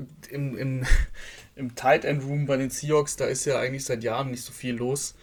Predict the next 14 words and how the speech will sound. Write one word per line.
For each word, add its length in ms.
Äh, 120
Greg 260
Olsen 480
hat 160
da 40
ja 160
letztes 360
Jahr 140
sogar 240
noch, 320
äh, 260
gut 180
Snaps 360
gesehen. 420